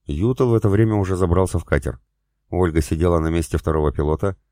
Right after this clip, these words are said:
Приборная панель олела пройденной проверкой всех систем. «А вот и я. А ты молодец. Время зря не теряла. Провела предполётную подготовку.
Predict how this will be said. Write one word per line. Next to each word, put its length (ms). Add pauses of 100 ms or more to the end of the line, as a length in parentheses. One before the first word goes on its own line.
(260)
Приборная 560
панель 460
олела 440
пройденной 580
проверкой 520
всех 260
систем. 420 (840)
«А 200
вот 260
и 100
я. 240 (380)
А 160
ты 120
молодец. 500 (320)
Время 400
зря 220
не 120
теряла. 420 (300)
Провела 400
предполётную 580
подготовку. 600